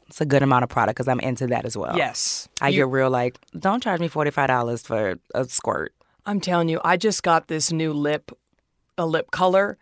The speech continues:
Speaker 1: Mm.
Speaker 2: and I don't even wanna say who it is 'cause I, I, like, opened, like, I opened the tube and just twisted, twisted, twisted, and an inch of lipstick came out.
Speaker 1: Mm-mm.
Speaker 2: And I'm like,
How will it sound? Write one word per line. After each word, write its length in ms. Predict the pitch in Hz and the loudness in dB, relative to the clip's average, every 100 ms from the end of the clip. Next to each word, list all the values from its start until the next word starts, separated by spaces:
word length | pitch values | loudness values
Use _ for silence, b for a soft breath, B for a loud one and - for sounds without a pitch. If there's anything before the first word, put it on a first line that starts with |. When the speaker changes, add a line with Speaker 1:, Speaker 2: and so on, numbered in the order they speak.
| - | -2
Speaker 1:
Mm. 440 | 170 233 160 131 | 0 2 0 0
Speaker 2:
and 300 | 165 165 160 | 2 2 4
I 280 | 160 156 156 | 4 4 2
don't 240 | 151 170 180 | 2 2 2
even 140 | 190 | 0
wanna 160 | 196 196 | -2 -2
say 280 | - 156 151 | -2 -2 -2
who 120 | 151 | -2
it 100 | 131 | -4
is 300 | 104 101 - | -6 -6 -8
'cause 380 | - 139 139 - _ _ _ - | -8 -6 -4 -6 _ _ _ 0
I, 240 | 160 160 - | 2 2 0
I, 140 | 160 | 0
like, 260 | 160 156 - _ - - | 0 -2 -6 _ -4 2
opened, 400 | 185 214 208 180 | 2 4 0 0
like, 140 | 196 | 2
I 120 | 220 196 - | 2 0 2
opened 260 | 269 294 285 | 2 4 0
the 60 | |
tube 320 | - 240 226 | 2 4 4
and 100 | 208 | 4
just 160 | 196 - | 2 2
twisted, 320 | - 226 196 | 2 2 2
twisted, 260 | - 196 180 | 0 2 0
twisted, 400 | - 185 - 160 B B B | 0 0 2 -2 B B B
and 140 | 220 | 4
an 160 | 214 175 - | 4 2 2
inch 340 | 214 208 - | 2 2 4
of 120 | 190 160 | 2 4
lipstick 400 | 156 - - - | 2 2 -4 -2
came 220 | 143 160 | 0 0
out. 80 | - 139 | 0 -2
Speaker 1:
Mm-mm. 200 | 131 131 - | -4 -6 -8
Speaker 2:
And 100 | 262 | -2
I'm 80 | 277 | 2
like, 320 | 285 262 - | 2 2 -4